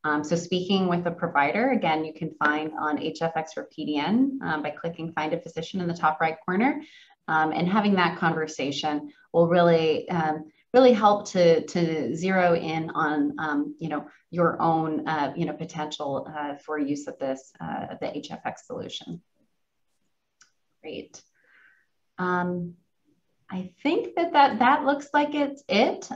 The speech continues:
Um, I'm not seeing any other questions. So Stephen, if you wanna hit the next slide.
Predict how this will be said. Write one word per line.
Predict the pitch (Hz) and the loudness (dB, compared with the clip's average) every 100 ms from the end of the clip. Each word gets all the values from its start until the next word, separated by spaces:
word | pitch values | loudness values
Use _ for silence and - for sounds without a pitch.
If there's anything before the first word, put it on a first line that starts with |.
| - | 0
Um, | 196 190 190 | 2 4 2
I'm | 226 214 | 0 0
not | 220 - | -2 -4
seeing | 233 226 | 0 2
any | 220 214 | 2 2
other | 202 202 202 | 2 2 0
questions. | - 190 190 - 262 277 269 - | 0 -2 -2 0 2 4 0 0
So | 202 196 190 185 185 _ _ | 4 6 4 2 -2 _ _
Stephen, | - 254 262 262 | -4 2 6 6
if | 254 | 4
you | 247 | 2
wanna | 247 | 2
hit | 233 254 | 0 0
the | 254 | 0
next | 240 240 - | -2 -4 -12
slide. | 240 214 240 | 0 2 2